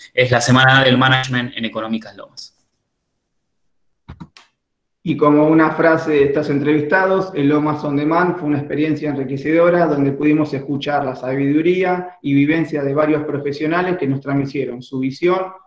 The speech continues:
Speaker 2: misión y valores, así como las cuestiones que consideramos claves que tienen que tener las organizaciones y los directivos para enfrentar los desafíos actuales y futuros. Muchas gracias.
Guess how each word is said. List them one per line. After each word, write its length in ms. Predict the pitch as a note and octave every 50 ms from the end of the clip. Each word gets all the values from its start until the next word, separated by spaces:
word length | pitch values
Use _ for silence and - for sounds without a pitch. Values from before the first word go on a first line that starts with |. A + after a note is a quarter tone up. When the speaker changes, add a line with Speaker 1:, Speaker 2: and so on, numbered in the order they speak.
| _ _ _
Speaker 2:
misión 560 | C#3 D3 C#3 C#3 - E3+ F3+ F#3+ F#3+ D#3+ D#3
y 40 | D3+
valores, 560 | D3 C#3 C#3 C#3 C3+ B2+ G#2+ - - - - - _ -
así 240 | - C3+ - D#3+
como 240 | D3 E3 D3+ D3+ D3
las 140 | C#3 C3+ -
cuestiones 420 | - C#3+ C3+ - E3+ E3+ E3+ D#3
que 100 | - D#3
consideramos 680 | - D3 C#3+ C3 - D3 D3 D3 D3+ D3 D3 D3+ D3 -
claves 340 | - F3 F3+ F3+ F3+ F3+ -
que 140 | - D3 -
tienen 260 | D3+ D3+ D3+ D3+ C3+
que 80 | C#3+
tener 260 | C#3 C#3+ C#3+ D3 C#3 B2+
las 200 | B2+ B2+ - -
organizaciones 880 | C3+ C#3+ C#3+ D3 D3+ D3 D3 D3+ D3+ - F#3 F#3+ F#3+ F#3+ G3 F#3+ G3 - - _ _ _
y 100 | - C#3+
los 140 | C#3+ C#3+ C#3+
directivos 520 | C#3 C#3 C#3+ D3 D3 - F3+ F3+ F3+ E3+ -
para 160 | D3+ C#3 C#3+
enfrentar 420 | C3+ - C#3 C#3 C3+ - D#3+ D#3+ D#3
los 160 | D3 C#3 C3+
desafíos 560 | C3+ C3 - C3+ - - D#3+ D#3+ D3+ D3+ - -
actuales 520 | C#3+ C#3 - - - F#3 F#3+ G3+ G#3 G#3 - - - - _ _ _ _ _ _ _ _
y 140 | - D3+ -
futuros. 640 | - C#3+ B2+ C3 A#2+ A2 - - - _ _ _ _ _ - - - - _ _ _ _ _ _
Muchas 300 | D3 D3 C#3+ D3 C#3 C3
gracias. 500 | B2 A#2+ A#2+ - - _ _ _ _